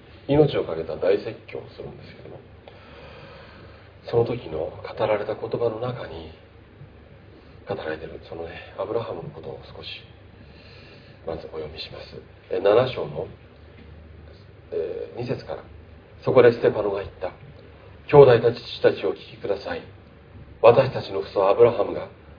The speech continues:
カランに住む前、また、まだメソポタミアにいた時、栄光の神が彼に現れて仰せになった。あなたの土地と親族から離れて、あなたに指し示す地に行きなさい。」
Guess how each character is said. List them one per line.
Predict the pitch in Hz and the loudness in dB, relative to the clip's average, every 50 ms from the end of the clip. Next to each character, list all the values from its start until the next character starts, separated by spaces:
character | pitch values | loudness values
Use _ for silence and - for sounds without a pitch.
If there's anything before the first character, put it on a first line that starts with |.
| - - - - - | -20 -20 -20 -12 0
カ | - 139 135 | 4 4 6
ラ | 123 110 101 | 6 4 0
ン | 95 | -2
に | 90 - - | -8 -12 -12
住 | - - 117 | -10 -8 -8
む | 98 95 87 | -8 -6 -6
前、 | 104 107 98 80 - - - - - - | -4 -4 -4 -4 -8 -12 -18 -6 4 6
ま | 107 117 | 6 6
た、 | 117 - - - - - - - - - - - - - | 6 2 -6 -12 -16 -20 -20 -20 -20 -20 -20 -20 2 4
ま | 120 120 | 6 6
だ | 104 95 92 90 | 8 6 4 4
メ | 95 101 | 0 0
ソ | - 143 127 | 0 0 0
ポ | 127 117 | 4 4
タ | 131 120 | 4 6
ミ | 113 104 | 6 4
ア | 95 | 2
に | - 104 - | 0 0 -2
い | - | -4
た | - 104 | -4 -4
時、 | 101 - - - - - - - - - - | -6 -8 -12 -14 -16 -18 -18 -20 -6 0 6
栄 | 127 131 131 | 8 8 10
光 | - 147 131 | 10 10 8
の | 131 131 | 8 8
神 | - 123 123 123 | 6 6 8 8
が | 120 117 | 8 10
彼 | 123 123 123 120 | 10 8 8 10
に | 117 | 10
現 | 117 104 107 117 117 110 | 10 10 12 12 12 10
れ | 107 | 10
て | - - | 8 4
仰 | - 120 110 - | 2 2 2 2
せ | 120 110 | -2 -2
に | 104 | 2
な | 107 107 | 2 2
っ | - | 2
た。 | - - - | 0 4 6
あ | 117 | 6
な | 131 127 | 6 6
た | 120 110 | 4 0
の | 117 | 0
土 | - 117 113 | -2 -6 -6
地 | - - | -6 -6
と | 120 113 | -6 -6
親 | - - 139 123 | -4 -4 -4 -2
族 | 117 113 107 - | -2 -4 2 4
か | 120 113 | 6 6
ら | 113 | 6
離 | 113 120 127 | 6 6 6
れ | 110 - | 6 4
て、 | 101 92 - - - - - | 2 -2 -4 -6 -12 0 6
あ | 120 131 | 8 8
な | 139 | 10
た | 135 139 131 | 10 8 6
に | 127 | 6
指 | - 131 135 | 4 0 0
し | - - | 0 -2
示 | - 143 151 139 - | -4 -4 -2 -2 -4
す | - - | -6 -6
地 | 151 135 | -4 -2
に | 120 117 | -2 -2
行 | 113 - | 0 4
き | 131 | 4
な | 127 117 | 4 6
さ | - 120 107 | 6 4 2
い。」 | - | 2